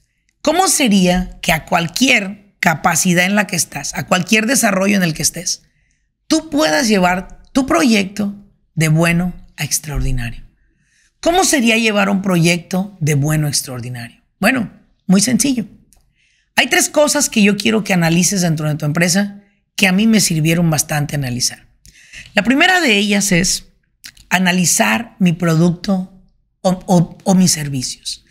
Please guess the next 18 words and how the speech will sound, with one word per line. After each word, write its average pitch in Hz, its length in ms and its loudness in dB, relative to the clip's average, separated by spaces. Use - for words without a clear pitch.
Si - 140 0
es 196 120 0
que 220 120 -2
tu 185 120 -4
negocio 180 400 2
es 190 100 -2
un 196 80 2
negocio 170 320 0
de 156 40 -8
productos 233 600 0
o 277 220 4
tu 311 100 -4
negocio 214 400 0
es 180 80 -4
un 202 80 2
negocio 170 580 -2
de 151 140 -2
servicios 180 640 2